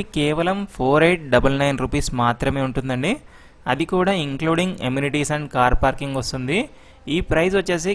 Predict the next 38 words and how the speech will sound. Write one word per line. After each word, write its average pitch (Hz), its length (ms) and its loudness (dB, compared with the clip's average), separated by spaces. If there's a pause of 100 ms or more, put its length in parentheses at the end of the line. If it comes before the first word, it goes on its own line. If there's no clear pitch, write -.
(100)
కేవలం 151 420 0
వన్ 127 100 -2 (120)
టైమ్ 160 240 -2
పేమెంట్ 147 340 -2
ఆప్షన్ 135 300 6
కింద 151 220 -4
హండ్రెడ్ 127 260 0
పర్సెంట్ 139 340 -2
పేమెంట్ 131 360 -2
ఆప్షన్ 127 300 -4
చేస్తే 127 300 -2 (580)
ఈ 139 40 0 (100)
ప్రైస్ 143 220 4 (100)
ఆఫర్ 123 300 -2
చేస్తున్నారండి. 127 600 -2 (560)
Fully 170 280 2 (100)
gated 185 340 2
high 131 200 0
rise 147 240 0
apartment 135 500 -2
అండి. 147 180 -2 (220)
మీరు 123 180 -4
ఆపోజిట్లో 139 480 4
చూస్తుంది 139 420 -4 (580)
My 135 80 0 (100)
Home 156 240 0
Sayuk 151 380 2
and 208 120 -2 (220)
Honor, 131 240 4 (280)
Honor 131 280 4
Homes 120 240 -2
అండి. 131 180 0 (540)
ఈ 127 80 -2
రైట్ 127 180 2
సైడ్లో 139 260 2
ఇది 160 120 2
హానర్ 127 300 2
హోమ్స్, 175 200 0